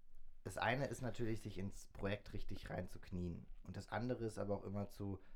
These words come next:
gucken, wer kniet sich jetzt noch mit drumrum. Und wenn man dann eben,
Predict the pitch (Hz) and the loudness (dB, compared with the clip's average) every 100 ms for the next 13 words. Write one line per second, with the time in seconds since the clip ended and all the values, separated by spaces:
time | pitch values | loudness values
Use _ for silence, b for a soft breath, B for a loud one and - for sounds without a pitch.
0 | b - - 113 107 101 - - - 98 | b -6 -2 0 2 0 0 -2 2 2
1 | - 113 107 107 101 98 98 87 107 - | 2 0 0 -2 -2 0 0 2 0 -2
2 | - - - 95 92 90 90 - - 92 | -10 -8 0 2 2 2 2 0 0 0
3 | 101 107 101 95 98 98 98 92 | 2 4 4 2 0 2 2 0